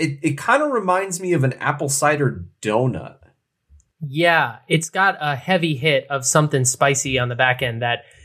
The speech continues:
Speaker 1: Yeah.
Speaker 2: is almost like those, um, spices that you would put in, like, a hot toddy or something like that. It's like a heavy dose of, like, nutmeg, I think is what it is.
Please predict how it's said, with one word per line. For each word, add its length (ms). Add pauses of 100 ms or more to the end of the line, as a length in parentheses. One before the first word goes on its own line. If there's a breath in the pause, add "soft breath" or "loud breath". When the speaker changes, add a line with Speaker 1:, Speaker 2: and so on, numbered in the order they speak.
(120)
Speaker 1:
Yeah. 360
Speaker 2:
is 340
almost 540
like 340
those, 480
um, 400
spices 840
that 120
you 140
would 160
put 320
in, 320
like, 260
a 240
hot 400
toddy 320
or 80
something 280
like 160
that. 180
It's 100
like 140
a 20
heavy 400
dose 380
of, 140
like, 260
nutmeg, 500
I 80
think 220
is 120
what 140
it 80
is. 320